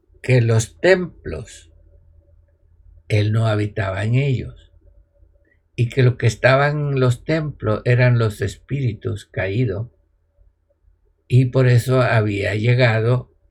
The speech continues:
a ser cuevas de ladrones. Por eso dijo, "Dad a César lo que es de César y a Dios lo que es de Dios". Porque César se había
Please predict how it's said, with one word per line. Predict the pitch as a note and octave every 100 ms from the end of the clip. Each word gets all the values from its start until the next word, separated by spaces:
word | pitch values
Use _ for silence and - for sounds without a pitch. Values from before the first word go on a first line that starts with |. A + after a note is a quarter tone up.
| _ _ - _
a | G#2+ G#2+
ser | - A#2 A2+ A2 A#2+ -
cuevas | - A2 G2+ G2+ F#2+ G#2
de | G2+
ladrones. | G2 G2 G#2 B2 B2+ D#2+ - _ _ _ _ _ _ _ _ _ _ _ _ -
Por | G#2
eso | G#2+ - C3
dijo, | A#2+ B2+ - F2 - _ -
"Dad | F#2+ G2+ G#2+ C3+ -
a | A2 G#2
César | - A2 A2+ - G#2+
lo | G2 G2+
que | - G2+
es | G2+
de | G2+
César | - A2 A2+ - - - - - _ _ _
y | - G#2+
a | F#2+
Dios | F#2+ F#2+ G2 G2 - -
lo | F#2+ F#2
que | - F2+ F#2
es |
de | - F2+
Dios". | G#2 C3 G2 _ _ _ _ _ _ _ _ _ _ _ _ _ _ _
Porque | B2 G#2+ - G#2
César | - - C3+ A#2 A2 A#2 B2 - _ -
se | - G2+
había | F#2+ G#2 B2 G#2+ -